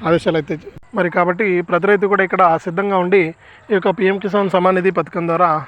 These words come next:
మీరు లబ్ధి పొందొచ్చు. మరి ఖచ్చితంగా ఈ యొక్క పీఎం కిసాన్ ద్వారా మీకు ఈ విధంగా పైసలు అయితే వేయడానికి కేంద్ర ప్రభుత్వం, రాష్ట్ర ప్రభుత్వం రెండు కూడా సిద్ధమైపోయాయి. ముఖ్యంగా ఏపీ మరియు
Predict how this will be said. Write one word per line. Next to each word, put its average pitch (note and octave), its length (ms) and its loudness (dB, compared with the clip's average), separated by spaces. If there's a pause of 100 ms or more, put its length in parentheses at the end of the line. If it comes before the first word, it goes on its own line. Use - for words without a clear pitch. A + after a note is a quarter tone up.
మీరు E3 140 -6
లబ్ధి E3+ 240 -4
పొందొచ్చు. F3 420 -4 (480)
మరి F3 100 -8
ఖచ్చితంగా F3 720 -2 (140)
ఈ F3 40 -4
యొక్క E3+ 380 -4 (100)
పీఎం F#3 160 -2
కిసాన్ F3+ 280 -2
ద్వారా E3+ 360 2 (420)
మీకు F#3 160 -4
ఈ F#3+ 40 0
విధంగా F#3+ 320 0
పైసలు E3+ 320 0
అయితే F#3 160 -2
వేయడానికి F3 480 0
కేంద్ర F3+ 280 -2
ప్రభుత్వం, F3+ 420 -4
రాష్ట్ర D#3+ 260 -4
ప్రభుత్వం E3 400 -6
రెండు D#3+ 160 -6
కూడా F3 200 -4
సిద్ధమైపోయాయి. E3 640 -4 (440)
ముఖ్యంగా G#3 360 0
ఏపీ F#3 260 0
మరియు G3+ 460 0